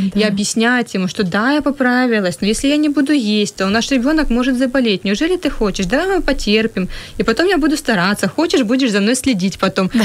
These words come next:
Speaker 1: Мы будем вместе ходить в
Speaker 2: А
Speaker 1: тренажерный
Speaker 2: хочешь,
Speaker 1: зал.
Speaker 2: будем, да, будем вместе
Speaker 1: Вместе
Speaker 2: ходить.
Speaker 1: будем ходить. Ты будешь говорить, что мне качать, и я буду это делать. На самом деле, именно вот этот период, когда мужчина говорит о том, что он хочет худенькую, стройную,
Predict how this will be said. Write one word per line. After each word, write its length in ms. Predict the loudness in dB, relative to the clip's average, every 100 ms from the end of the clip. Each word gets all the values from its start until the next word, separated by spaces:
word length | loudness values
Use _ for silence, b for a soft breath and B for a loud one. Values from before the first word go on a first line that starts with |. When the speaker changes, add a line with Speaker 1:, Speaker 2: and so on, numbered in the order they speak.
| 2
Speaker 1:
Мы 80 | 2
будем 220 | 2 2
вместе 260 | 0 0 -2
ходить 220 | -2 -2
в 80 | 0
Speaker 2:
А 40 |
Speaker 1:
тренажерный 200 | 0 2
Speaker 2:
хочешь, 160 | 2 2
Speaker 1:
зал. 80 |
Speaker 2:
будем, 320 | 2 2 2 2
да, 220 | 2 2
будем 400 | 2 2 2 0
вместе 460 | 2 2 2 2
Speaker 1:
Вместе 180 | 2 0
Speaker 2:
ходить. 200 | 0 0
Speaker 1:
будем 280 | 0 0 0
ходить. 220 | 0 0
Ты 80 | 0
будешь 220 | 0 0
говорить, 260 | 0 0 0
что 140 | 0
мне 160 | 0 0
качать, 360 | -2 -2 -2
и 40 | -2
я 140 | -2
буду 220 | 0 0
это 220 | 0 0 -2
делать. 520 | -2 -2 -2 -6 -2
На 120 | -2
самом 280 | 2 2 2
деле, 240 | 2 2
именно 200 | 2 2
вот 160 | 0 -2
этот 180 | -4 -4
период, 360 | -2 0 0
когда 220 | -2 0 0
мужчина 420 | 0 0 0 0
говорит 260 | 0 0
о 40 | 0
том, 140 | -2
что 160 | 0 0
он 80 | 0
хочет 260 | -2 -2
худенькую, 480 | 0 0 0 0 0
стройную, 520 | 0 0 2 2 0